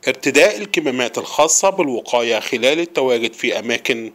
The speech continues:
عامة أو تكدسات للمواطنين بشكل إجباري، وقرارات صارمة بعق-، بالعقوبات لغير الملتزمين. شرط دخول أي منشأة حكومية أو البنوك أو أي مكان مغلق هو ارتداء الكمامة،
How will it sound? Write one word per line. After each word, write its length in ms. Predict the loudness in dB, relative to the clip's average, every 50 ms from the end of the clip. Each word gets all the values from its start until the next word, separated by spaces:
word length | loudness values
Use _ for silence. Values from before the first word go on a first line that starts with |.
| -18 _ _ _ _ _ _ _ -4
عامة 340 | -4 -2 -2 -2 -2 -2
أو 260 | -2 0 0 0 -2 0
تكدسات 800 | -2 -4 -2 -2 -4 -6 -4 -2 -2 0 2 0 -2 -2 -6
للمواطنين 640 | -6 -4 -4 -4 -4 -4 -6 -12 -10 -8 -8 -8 -4
بشكل 360 | -4 0 0 0 -2 -2 -4
إجباري، 680 | 0 0 0 0 2 0 0 0 0 -2 -4 -6 -8 -12 _ _ _
وقرارات 580 | -6 -4 -2 0 -2 -2 0 2 2 2 2 2
صارمة 460 | 0 0 0 -2 -2 -4 -2 -2 -2
بعق-، 420 | 0 0 0 0 0 -4 -4 _
بالعقوبات 800 | -2 0 0 0 -2 -4 -6 -2 0 0 0 0 0 -6 _ -20 -20 -20 _
لغير 300 | -8 -6 -4 -2 -2 -2
الملتزمين. 800 | -4 -4 -4 -6 -6 -2 0 0 0 2 0 -2 -2 -6 -8 -14 -20 _ -20 -20 -20 -20 -20 _ _ _ _ _ _ _ _ _ _ -20 -20 -20 -20 -20 -20 -20 -20 -20 -20 -20 -20 -20 -20 -20 -20 -20 -20 _ _
شرط 380 | 0 4 4 4 4 2 0 -4
دخول 420 | -4 -6 0 2 4 4 4 4
أي 220 | 0 0 0 0 -2
منشأة 440 | -2 -2 -2 0 0 2 2 0
حكومية 580 | -2 -4 -8 _ -4 0 0 2 2 2 0 0
أو 180 | -2 -4 -4 -6
البنوك 520 | -10 -12 -12 -8 -2 -2 -2 -2 -2 -4
أو 220 | -4 -2 -2 0
أي 180 | -2 0 0 -2
مكان 420 | -2 -4 -4 0 -2 -2 -2 -2
مغلق 500 | -2 2 2 2 2 0 -2 -4 -10 -8
هو 160 | -6 -4 -4 -4
ارتداء 560 | -4 -6 -8 -6 -8 -2 0 0 0 0 -2
الكمامة، 600 | -6 -2 -4 -2 -2 -2 -6 -4 -4 -6 -8